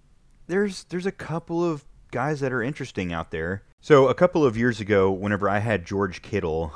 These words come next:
um, I came in, I took o-, I actually took over a team that was very similar to Ray's. It had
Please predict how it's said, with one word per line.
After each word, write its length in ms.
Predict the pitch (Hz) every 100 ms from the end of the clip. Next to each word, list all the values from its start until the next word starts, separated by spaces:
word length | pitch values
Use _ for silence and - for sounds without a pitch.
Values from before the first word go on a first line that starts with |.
| - -
um, 340 | 90 82 76 76
I 80 | 98
came 200 | 113 92
in, 100 | 87
I 60 |
took 220 | - 110
o-, 220 | 104 98 87
I 200 | 92 98
actually 340 | 90 90 95
took 200 | - 95
over 200 | 92 85
a 60 | 82
team 240 | 92 90
that 100 | 92 80
was 140 | 78
very 220 | 87 90
similar 320 | - 104 107 107
to 40 |
Ray's. 380 | 127 151 85 76
It 160 | 82
had 340 | 87 90 76